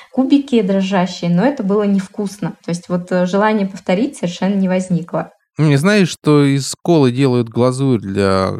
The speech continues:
Speaker 2: тех же куриных крыльев жареных, но мне вот такое вот не очень нравится, мне не нравится слишком сладкая глазурь. А газировку, не сладкую, а просто газированную воду, даже не минерализованную, а просто обычную газированную воду, я использую для того, что ты называешь, э, шарле,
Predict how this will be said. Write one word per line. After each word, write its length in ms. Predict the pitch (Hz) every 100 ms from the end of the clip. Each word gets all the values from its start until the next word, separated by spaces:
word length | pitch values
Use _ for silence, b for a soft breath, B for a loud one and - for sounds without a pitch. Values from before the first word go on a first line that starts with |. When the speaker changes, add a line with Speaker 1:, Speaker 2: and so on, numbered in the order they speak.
| 95
Speaker 2:
тех 160 | - 104
же 80 | 101
куриных 300 | 117 113 107
крыльев 300 | 139 135 104
жареных, 380 | 107 98 98 -
но 60 | 117
мне 180 | 127 120 -
вот 120 | -
такое 240 | - 117 120
вот 180 | 110
не 100 | 117
очень 220 | 110 - 104
нравится, 420 | 113 120 - 95
мне 140 | 101
не 60 | 104
нравится 460 | 110 101 92 101 - b b b
слишком 260 | 127 - 113
сладкая 360 | 117 110 - 95
глазурь. 360 | 104 98 90 - b b -
А 320 | 107 110 110
газировку, 1000 | 110 117 139 185 - - 131 120 117 107
не 180 | 120 127
сладкую, 460 | - 147 147 - 107
а 20 |
просто 300 | 131 120 107
газированную 520 | 107 131 123 120 123
воду, 440 | 143 190 139 104 - b b -
даже 300 | 104 95 101
не 500 | 101 98 98 98 98
минерализованную, 760 | 101 107 113 120 160 175 107 98
а 20 |
просто 340 | - 104 -
обычную 480 | 98 117 - 95 92
газированную 520 | 95 101 98 101 107
воду, 280 | 151 143 110 B B B B
я 160 | 110 147
использую 480 | - 160 151 127 113
для 160 | 117
того, 180 | 135 151
что 140 | 151 123
ты 80 |
называешь, 640 | 127 117 120 117 113 - -
э, 320 | 110 110 107
шарле, 480 | 104 127 139 190